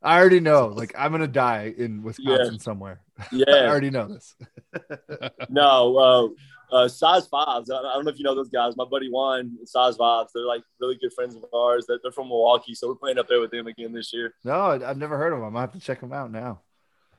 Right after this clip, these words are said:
Speaker 2: Yeah, they're, they're rad, man. Juan's, like, amazing guy, such a sweetheart, man. He's, like, a really good dude. He helps out the scene. He, you know, does a lot when bands come through. He helps them out and does a lot of photography and kind of things. Like,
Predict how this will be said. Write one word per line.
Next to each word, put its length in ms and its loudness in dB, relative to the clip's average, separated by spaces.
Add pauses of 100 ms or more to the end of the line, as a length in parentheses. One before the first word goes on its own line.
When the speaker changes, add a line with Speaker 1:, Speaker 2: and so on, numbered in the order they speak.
(220)
Speaker 2:
Yeah, 180 8
they're, 340 4
they're 140 6
rad, 320 6
man. 460 -2
Juan's, 420 2
like, 240 -4
amazing 460 -6
guy, 240 0
such 220 -4
a 40 -20
sweetheart, 500 2
man. 280 -4
He's, 120 -12
like, 140 -2
a 60 -16
really 200 -6
good 200 -6
dude. 260 -12
He 80 -10
helps 240 2
out 140 2
the 60 -18
scene. 440 -12
He, 240 -12
you 80 -16
know, 100 -4
does 220 0
a 40 -10
lot 260 4
when 120 -12
bands 320 0
come 160 -4
through. 320 -4
He 80 -14
helps 220 0
them 160 -16
out 400 0
and 140 -20
does 160 -10
a 40 -12
lot 140 0
of 80 -20
photography 520 -4
and 100 -20
kind 120 -6
of 80 -16
things. 320 -20
Like, 120 -10